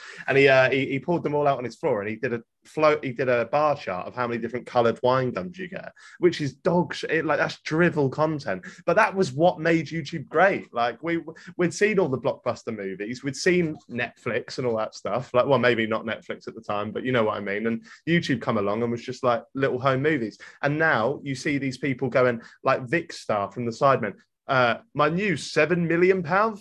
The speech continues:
flat tour." It's like, "Oh, that's <laughs> re-, relatable." Whereas Robbie Knox goes,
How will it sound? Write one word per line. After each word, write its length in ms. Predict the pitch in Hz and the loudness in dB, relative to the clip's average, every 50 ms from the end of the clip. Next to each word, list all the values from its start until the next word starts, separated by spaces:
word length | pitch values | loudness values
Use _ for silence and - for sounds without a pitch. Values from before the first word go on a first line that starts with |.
| - _ | -12 _
flat 300 | - 254 262 240 - - - | 0 0 2 2 0 -4 -8
tour." 420 | - - 143 123 104 98 90 90 87 | -6 -4 -2 -2 -2 -2 -4 -6 -10
It's 100 | 104 - | -8 -6
like, 140 | 143 131 - | -4 -4 0
"Oh, 160 | 185 214 185 | 2 4 4
that's 260 | 139 139 170 - - - | 4 4 2 0 -2 -8
<laughs> 0 | |
re-, 60 | 120 - | -10 -8
relatable." 1000 | - - 214 - 139 139 120 110 104 120 127 147 139 180 190 190 190 226 214 175 | -4 -4 -4 -2 -2 -2 -2 -2 -2 -4 -4 -2 0 0 -2 -2 -2 -8 -10 -4
Whereas 240 | - 156 147 139 131 | -2 0 0 0 0
Robbie 260 | 165 175 151 156 147 | -2 -2 -2 -2 0
Knox 320 | 156 156 131 120 131 - | 2 2 2 2 -2 -6
goes, 360 | - 143 131 131 131 127 - | -6 -4 -2 -2 -2 -4 -8